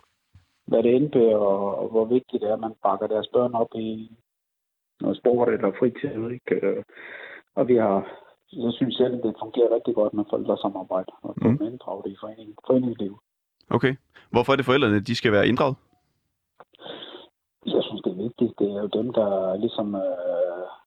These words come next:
Speaker 1: kan man sige, altså, hvis de ikke er med, så er det, så er det lidt svært at, at samarbejde. Altså, det er vigtigt at have noget samarbejde med forældrene. Og det er også vigtigt, at forældrene er med. Det er også med til at løfte de unge mennesker, ikke? Øh, børnene vil også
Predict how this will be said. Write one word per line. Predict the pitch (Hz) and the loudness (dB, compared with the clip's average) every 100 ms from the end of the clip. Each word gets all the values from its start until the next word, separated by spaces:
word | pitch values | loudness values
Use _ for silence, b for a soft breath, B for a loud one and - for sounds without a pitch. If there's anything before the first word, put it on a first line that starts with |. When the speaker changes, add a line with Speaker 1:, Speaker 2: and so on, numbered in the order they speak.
| - | -12
Speaker 1:
kan | - | -8
man | 90 87 | -8 -10
sige, | - 104 113 110 98 98 95 - B _ _ B B B B _ | -12 -10 -8 -6 -6 -4 -6 -8 B _ _ B B B B _
altså, | - 107 113 107 113 113 | -4 -4 -4 -6 -4 -4
hvis | 117 - | -2 4
de | 139 127 | 6 6
ikke | - | 4
er | 113 123 | 0 2
med, | 131 131 | 2 2
så | |
er | 127 | 2
det, | 127 117 | 0 0
så | 131 | 0
er | |
det | 123 120 | 0 -2
lidt | 123 - | -4 2
svært | 131 123 | 2 4
at, | 101 98 - - 107 - | 0 -2 -6 -10 -10 -6
at | 107 | -6
samarbejde. | 120 117 117 - - | -4 -4 -6 -8 -2
Altså, | 123 110 113 | -2 -2 -2
det | |
er | 117 | 2
vigtigt | 135 123 | 2 2
at | 98 | 2
have | 107 | 0
noget | 104 98 | 0 -2
samarbejde | 107 110 95 90 - | -2 -2 -4 -6 -8
med | - | -6
forældrene. | 107 107 101 _ _ B B B | -4 -4 -8 _ _ B B B
Og | - | 0
det | 104 | 4
er | 113 | 4
også | 120 | 4
vigtigt, | 135 - 104 | 2 2 2
at | 92 - | 2 2
forældrene | 127 131 98 | 2 2 -2
er | 90 120 | 0 0
med. | 139 117 | 0 2
Det | 123 | 2
er | 120 | 4
også | 123 | 2
med | 127 | 0
til | - | 0
at | 117 | 2
løfte | 131 131 | 2 2
de | 110 | 0
unge | 98 110 | -2 -2
mennesker, | 107 107 - | -8 -10 -8
ikke? | 101 - 95 | -10 -8 -6
Øh, | 92 92 92 95 98 _ B B B B _ _ _ _ | -6 -6 -8 -10 -16 _ B B B B _ _ _ _
børnene | 123 131 123 | 2 2 2
vil | 107 101 | 2 2
også | 117 - 104 | 0 0 -2